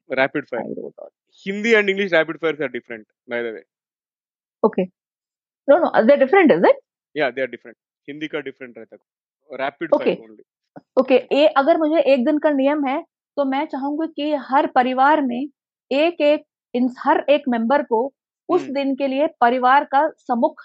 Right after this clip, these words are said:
Speaker 2: इंसान बनने का मौका मिले, head of the
Speaker 1: वाओ।
Speaker 2: family। चाहे
Speaker 1: Head
Speaker 2: वो
Speaker 1: of the family।
Speaker 2: दो साल का
Speaker 1: हम्म।
Speaker 2: बच्चा भी है, तो भी कोई बात नहीं। हर इंसान को at least एक दिन के लिए, एक महीने में एक बार,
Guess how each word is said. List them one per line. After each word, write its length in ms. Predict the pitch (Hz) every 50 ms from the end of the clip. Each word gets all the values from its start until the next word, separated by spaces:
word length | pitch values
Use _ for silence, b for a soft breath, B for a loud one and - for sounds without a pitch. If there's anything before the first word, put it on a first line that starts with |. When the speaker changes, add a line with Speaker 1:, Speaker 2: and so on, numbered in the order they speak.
| _ -
Speaker 2:
इंसान 440 | 240 240 240 - - 233 247 254 240
बनने 240 | 220 208 208 220 208
का 140 | 220 226
मौका 300 | 208 185 180 180 - 180
मिले, 220 | 170 156 147 - - - _ _ _ _ _ _ _ _ 220
head 140 | 233 214 226
of 60 | 208
the 140 | 180 175 190
Speaker 1:
वाओ। 180 | 190 - 175 -
Speaker 2:
family। 200 | - 117 - - - _
चाहे 140 | 202 208 214
Speaker 1:
Head 120 | 214 220
Speaker 2:
वो 60 | 226
Speaker 1:
of 80 | 220 208
the 80 | 208 -
family। 220 | - - 110 170
Speaker 2:
दो 140 | 190 233 262
साल 240 | 262 247 233 233 233
का 100 | 247 247
Speaker 1:
हम्म। 120 | 202 202
Speaker 2:
बच्चा 240 | 202 - - 247 233
भी 160 | 226 254 240
है, 180 | 208 208 269 349
तो 300 | - _ _ - 220 220
भी 100 | 247 247
कोई 200 | 247 185 180 180
बात 220 | 175 160 151 - _ -
नहीं। 100 | 175 175 - _ _ -
हर 120 | 262 294 302
इंसान 480 | 262 240 240 240 - 233 220 220 233
को 280 | 233 226 214 262 - - _ _ -
at 80 | 220 226
least 320 | 240 240 254 285 285 - _ _ _ _ _ _ -
एक 240 | 269 269 285 330 339 - - -
दिन 360 | 208 190 233 247 269 285 285
के 100 | 285 262
लिए, 340 | 240 226 214 202 196 233 - - _ _ _ _ _ _ -
एक 140 | 247 247 -
महीने 260 | 214 220 240 262 277
में 140 | 269 285 269
एक 240 | 202 220 247 226 220
बार, 200 | 220 214 226 294